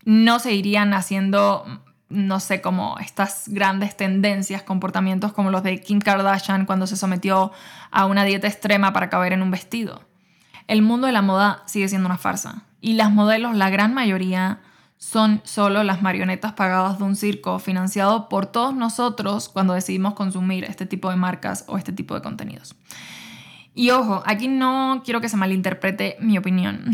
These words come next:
<laughs> Considero que está increíble que ya se incluyan modelos de tallas grandes en pasarelas de alta moda, modelos trans, eh, todo, ¿no? Ya era hora de que esto comenzara a suceder. Pero lo que no está bien es que sea por tendencia, mientras usan una narrativa inclusiva,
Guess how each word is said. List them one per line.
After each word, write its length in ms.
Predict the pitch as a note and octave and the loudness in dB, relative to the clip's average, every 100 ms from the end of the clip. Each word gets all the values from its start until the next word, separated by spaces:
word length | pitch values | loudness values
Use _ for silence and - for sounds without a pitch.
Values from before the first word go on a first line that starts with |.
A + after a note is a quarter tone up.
| G#3 G3+ | -4 -6
<laughs> 160 | - | -8
Considero 460 | - G#3+ A3 G#3 A3 | -2 0 0 -2 -2
que 60 | A3+ | -2
está 140 | A3 | -2
increíble 440 | G#3 G#3+ G3 G3+ | 0 2 0 0
que 140 | G#3 F#3 | 0 -2
ya 160 | F#3+ | -2
se 80 | G3 | 0
incluyan 500 | G3 G3+ G#3 G#3+ F#3+ | 0 0 0 2 2
modelos 400 | F#3 F#3 F#3 F#3+ | 0 0 0 0
de 60 | G#3 | 0
tallas 340 | F#3+ F#3 G3 | 0 -2 -2
grandes 300 | G3 F#3+ G3 | -2 0 0
en 80 | F#3+ | 0
pasarelas 380 | G3+ F#3 F#3+ G3 | -4 -8 -6 -4
de 40 | |
alta 160 | F#3 F3+ | -4 -2
moda, 480 | F#3+ G#3 G3+ G3 G3+ - - - | 2 4 4 2 -2 -10 -18 -4
modelos 440 | G3 F#3 F3+ - | 0 0 -2 -6
trans, 640 | G#3 G3+ G#3 G3+ G3+ G3+ - - - | 0 4 4 4 2 0 -6 -20 -12
eh, 320 | - G3 - G#3 - | -4 -4 -4 -16 0
todo, 340 | G#3+ G#3 - - | 2 2 0 0
¿no? 240 | G3+ C4 B3 | 2 2 2
Ya 80 | |
era 180 | G#3+ C4 | 2 4
hora 140 | C4+ C4 | 2 0
de 80 | |
que 80 | G#3+ | -2
esto 140 | G#3+ C4+ | -6 -4
comenzara 500 | G#3+ F#3 F#3 G3 G#3 | -2 -2 0 2 2
a 60 | |
suceder. 560 | A3 F#3 F#3 F#3+ - - _ _ _ _ _ - | -2 -6 -4 -4 -4 -12 _ _ _ _ _ 0
Pero 160 | A3+ | 0
lo 80 | A3+ | 2
que 100 | A3 | 2
no 80 | G#3+ | 2
está 240 | A3 A#3 | 2 0
bien 520 | A3+ A#3+ G3+ F#3 G#3+ - | 0 2 2 2 2 0
es 100 | G3+ | -4
que 120 | - | -2
sea 260 | G3 G3 G3 | -2 -2 0
por 140 | G3+ | -4
tendencia, 960 | G3+ G3 G3 G3 A3+ A3 G#3+ - - - - _ - | -2 0 2 4 4 2 0 -4 -10 -12 -16 _ 0
mientras 360 | G#3 G3+ G3 G#3+ | 4 4 2 0
usan 220 | G#3 A3 | 0 2
una 200 | G#3+ G#3 | 4 4
narrativa 640 | G3+ F#3+ F#3 F#3 G#3 G3+ G3+ | 2 2 0 0 0 2 2
inclusiva, 1080 | G3+ G3 F#3+ G3 - B3 A#3 F#3+ F#3+ B3 | 0 0 -4 -4 -6 -2 0 0 0 -4